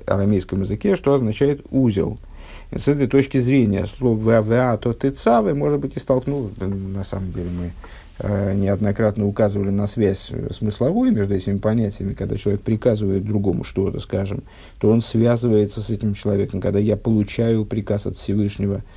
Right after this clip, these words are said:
и начинаю его выполнять, то я с-, на самом деле даже не начинаю его выполнять, а просто получаю. То я становлюсь связан со Всевышним.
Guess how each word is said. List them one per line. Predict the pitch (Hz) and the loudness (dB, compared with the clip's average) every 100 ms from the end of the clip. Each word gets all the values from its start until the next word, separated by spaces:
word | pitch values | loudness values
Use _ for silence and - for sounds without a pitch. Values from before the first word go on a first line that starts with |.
| - - | -20 -12
и | - 95 95 90 92 | -2 0 2 0 -2
начинаю | 92 - 101 95 98 | -6 -4 0 2 0
его | |
выполнять, | 98 95 104 104 113 123 117 - | 0 0 2 2 2 0 -4 -6
то | 98 | -4
я | 92 92 95 | -2 -4 -4
с-, | 98 - - 101 - | -8 -10 -8 -8 -10
на | - 101 | -8 -4
самом | 98 90 | -2 0
деле | 87 85 | -2 -2
даже | - 95 | -4 -4
не | 87 | -4
начинаю | 90 107 110 | -2 0 2
его | 98 | 2
выполнять, | 95 98 98 104 | -2 -4 -4 -4
а | |
просто | 104 101 - | -4 -4 -4
получаю. | 101 104 - 98 85 - - - - - - - - - | 0 0 0 0 -2 -8 -20 -20 -18 -18 -18 -18 -20 -8
То | - | 2
я | 117 107 | 4 4
становлюсь | 113 110 110 113 | 4 4 4 2
связан | 123 113 107 | 2 2 2
со | 107 110 | -2 -4
Всевышним. | - 120 113 131 147 | 0 0 0 -2 -6